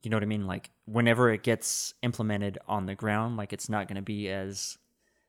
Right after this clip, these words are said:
meeting these, necessarily these ideals or what have you.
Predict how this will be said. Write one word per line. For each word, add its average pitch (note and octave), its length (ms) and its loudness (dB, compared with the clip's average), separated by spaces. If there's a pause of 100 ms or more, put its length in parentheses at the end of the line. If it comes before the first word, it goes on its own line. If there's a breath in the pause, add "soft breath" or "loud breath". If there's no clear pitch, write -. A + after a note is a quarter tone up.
(460)
meeting G#2+ 380 -2
these, G#2 240 -6
necessarily G#2 640 -2
these - 440 -12 (240)
ideals G2 640 -6
or - 300 -12 (160)
what A2 200 -8
have G2 200 -10
you. G#2+ 180 -10